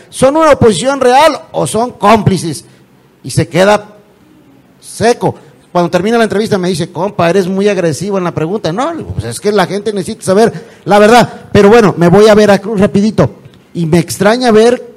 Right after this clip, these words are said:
que Fuerza por México trae una estructura impresionante, o sea, equiparada con el pri. Y yo les decía, ¿de dónde surge tanto recurso para fortalecer un partido nuevo? Cuando un par-, y a ti te consta,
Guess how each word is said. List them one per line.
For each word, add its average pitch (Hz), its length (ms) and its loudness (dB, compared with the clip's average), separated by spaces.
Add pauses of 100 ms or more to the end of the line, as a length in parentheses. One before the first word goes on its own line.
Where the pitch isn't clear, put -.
que 147 100 0
Fuerza 190 400 0
por 214 240 -6
México 214 580 -6
trae 202 200 -2
una 247 140 -2
estructura 226 800 -2
impresionante, 240 1300 0
o - 20 -2
sea, 220 140 0
equiparada 190 680 0 (300)
con 165 200 -4
el 147 140 -4
pri. 220 340 0 (480)
Y 151 120 -14
yo 185 120 2
les 196 140 0
decía, 139 340 -4
¿de 143 140 2
dónde 180 460 -2
surge 180 580 0 (240)
tanto 175 380 -2
recurso 185 520 -2
para 151 280 -4
fortalecer 143 640 -4 (240)
un 165 180 -2
partido 190 400 2
nuevo? 262 240 4
Cuando 190 220 -2
un 233 80 -6
par-, 247 200 -4
y 175 120 0
a 160 40 4
ti 226 140 -4
te 220 120 -4
consta, 220 380 -2